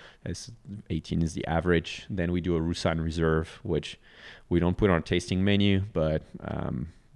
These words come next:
we make two or three barrels of that every few years on, on the years I'm making the bigger,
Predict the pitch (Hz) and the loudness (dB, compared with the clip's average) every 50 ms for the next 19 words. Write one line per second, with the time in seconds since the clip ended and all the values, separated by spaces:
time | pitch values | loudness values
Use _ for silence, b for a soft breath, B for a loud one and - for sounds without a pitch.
0 | 127 107 104 90 90 87 85 82 - - - 95 87 - - - 82 85 85 87 | -10 -6 -4 -2 -2 0 -2 -2 -4 -4 -2 -2 -2 -2 -4 -4 -2 0 2 2
1 | 85 85 82 82 82 82 82 78 85 82 85 85 85 85 85 87 80 87 82 82 | 2 2 0 0 0 -2 0 2 2 4 4 4 4 2 2 0 0 2 2 2
2 | 82 82 85 82 82 82 82 78 - - 85 82 82 80 80 80 80 80 85 82 | 2 2 2 0 0 0 -2 -2 -2 -2 -2 -2 -2 0 0 2 2 2 0 0
3 | - - - _ B B B B B B B B - - 80 80 80 80 76 - | -4 -12 -18 _ B B B B B B B B -8 -4 -2 -2 -2 -2 -4 -4
4 | 82 85 82 85 78 71 82 85 85 85 92 87 82 80 80 78 76 - - 92 | -4 -2 -2 -2 0 2 2 2 2 2 2 0 2 2 2 0 0 0 -4 -4
5 | 82 82 76 80 80 78 87 87 87 92 92 90 | -4 -2 0 0 0 2 2 2 2 2 2 0